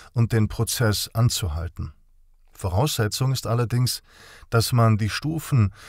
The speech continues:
und die eigene Lage erkennt und nicht verleugnet. Wenn man sie erkannt hat, ist es wichtig, dagegen aufzustehen und seine Stimme zu erheben. Es nicht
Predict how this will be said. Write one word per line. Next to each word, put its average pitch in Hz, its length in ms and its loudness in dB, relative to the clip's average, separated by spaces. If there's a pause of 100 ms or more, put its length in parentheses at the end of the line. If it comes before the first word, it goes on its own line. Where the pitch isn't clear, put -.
(120)
und 123 160 2
die 127 140 0
eigene 117 400 2
Lage 101 400 2
erkennt 107 800 2
und 104 220 -2
nicht 127 300 6
verleugnet. - 640 -4 (800)
Wenn 117 180 8
man 107 200 6
sie 104 140 0
erkannt 104 460 0
hat, - 460 -2
ist - 160 -8
es 104 160 -2
wichtig, 110 500 -2 (380)
dagegen 120 400 2
aufzustehen 127 800 0
und 120 320 0
seine 110 260 4
Stimme 101 320 2
zu - 140 -6
erheben. 85 460 0 (640)
Es 123 220 0
nicht 160 420 2